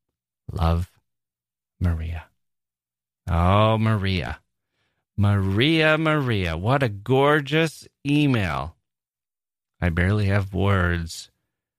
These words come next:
to describe it. What a journey you have been on with literature right there beside you all the way. And then to know that the podcast has been a part of it is, ah, humbling,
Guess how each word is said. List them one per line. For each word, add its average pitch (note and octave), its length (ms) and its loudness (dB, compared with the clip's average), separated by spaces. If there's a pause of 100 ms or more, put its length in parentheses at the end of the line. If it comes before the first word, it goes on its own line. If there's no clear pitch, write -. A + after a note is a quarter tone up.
(440)
to F#2 60 -2
describe F2+ 680 0
it. D2 140 -2
What A#2 200 2
a F3+ 80 2
journey A#2 680 2
you G2+ 260 -4
have A#2 240 -2
been A#2 340 -2
on G2+ 480 -2
with F2+ 220 -6
literature A2+ 720 -2
right G2 400 -4
there G2+ 180 -2
beside F#2+ 500 -2
you F#2 200 -2
all G#2 220 0
the F#2+ 120 -4
way. G2+ 300 -2
And G2 180 -4
then D3+ 320 0 (460)
to A2+ 100 -6
know A#2 320 2
that C3+ 200 0
the F#2 120 -4
podcast B2 760 -2
has F2 200 -4
been G2 220 -2
a F#2 100 -2
part G#2 300 -2
of G#2 120 -4
it G#2 240 -6
is, C2 460 -12 (840)
ah, G2 560 2
humbling, C3 720 0